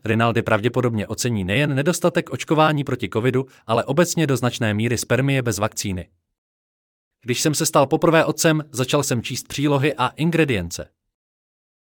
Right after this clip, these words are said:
A když škola začala říkat, že je můj syn musí mít. Opravdu se mi nelíbí, že mi vláda říká, co mám dělat, tak jsem o tom přemýšlel a udělal jsem opak.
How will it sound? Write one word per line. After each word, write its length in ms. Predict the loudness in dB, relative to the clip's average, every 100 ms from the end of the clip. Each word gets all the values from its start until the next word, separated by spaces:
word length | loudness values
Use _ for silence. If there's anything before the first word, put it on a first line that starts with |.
| _ _ -6
A 80 |
když 180 | -2 -2
škola 280 | 0 2 4
začala 320 | 4 2 2
říkat, 360 | 2 2 0 0
že 160 | 0
je 100 | 2
můj 160 | 2 -2
syn 200 | -2 -2
musí 300 | -2 -4 -4
mít. 260 | -4 -6 _ _ _ _ _ _ _ _ _ _ _ _ -6
Opravdu 400 | 0 2 4 2
se 140 | 4
mi 100 | 4
nelíbí, 440 | 4 2 0 -2
že 120 | 0 0
mi 100 | 2
vláda 300 | 4 4 2
říká, 360 | 0 0 0
co 120 | 0
mám 180 | -2 -2
dělat, 300 | 0 0 0 -4
tak 160 | -6 -2
jsem 180 | -2 -2
o 80 |
tom 160 | -2 -2
přemýšlel 560 | 0 -2 0 0 0 0
a 180 | -4 -2
udělal 380 | 0 4 4 2
jsem 200 | -2 -4
opak. 360 | -4 -6 -8